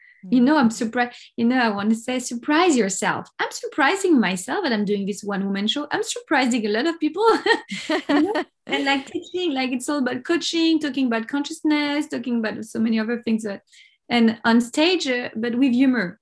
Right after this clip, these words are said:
Speaker 2: I mean, I mean, I'm surprising myself. <laughs> Are you really doing that? You know, just it's about developing this relationship with yourself. Don't wait for other people to surprise you. Of course, welcome that. Allow yourself to receive from others, but surprise yourself.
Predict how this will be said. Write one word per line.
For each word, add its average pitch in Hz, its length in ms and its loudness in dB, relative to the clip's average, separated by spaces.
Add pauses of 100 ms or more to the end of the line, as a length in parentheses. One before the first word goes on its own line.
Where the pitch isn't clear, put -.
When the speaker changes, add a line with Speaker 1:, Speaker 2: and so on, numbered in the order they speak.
Speaker 2:
I 190 60 -4
mean, 160 200 -4 (640)
I 165 40 -6
mean, - 160 -8
I'm 285 120 0
surprising 247 600 2
myself. 240 500 2
<laughs> 302 720 -2
Are 180 100 -8
you 285 300 -4
really 220 220 -4
doing 254 300 -4
that? 403 140 -6 (640)
You 294 120 -2
know, 381 160 -2
just 285 340 -6 (200)
it's 226 220 -8
about 254 280 0
developing 240 540 -2
this 233 200 -6
relationship 285 500 -4
with 220 120 -4
yourself. 339 500 -2
Don't 240 220 0
wait 247 200 0
for 233 140 -4
other 226 140 -6
people 240 260 -6
to - 80 -14
surprise 370 500 -2
you. 185 280 -2 (140)
Of 220 180 -10
course, 415 220 0
welcome 233 440 0
that. 180 200 0
Allow 185 240 2
yourself 269 340 -2
to 233 100 -8
receive 370 320 -2
from 226 220 -2
others, 202 320 -8 (300)
but 294 140 -8
surprise 339 460 -4
yourself. 240 420 -2